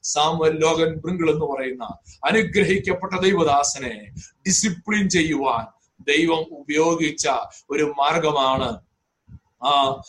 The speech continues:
ജനറൽ വില്യം ബൂത്തിന്റെ ഓഫീസിൽ അവിടെ സംഭവിച്ചത്.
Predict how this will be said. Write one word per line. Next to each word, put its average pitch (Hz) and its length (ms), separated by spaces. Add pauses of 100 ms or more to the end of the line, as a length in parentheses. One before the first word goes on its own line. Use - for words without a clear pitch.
(180)
ജനറൽ 139 280
വില്യം 143 380
ബൂത്തിന്റെ 139 380
ഓഫീസിൽ 135 760 (240)
അവിടെ 131 240
സംഭവിച്ചത്. 123 720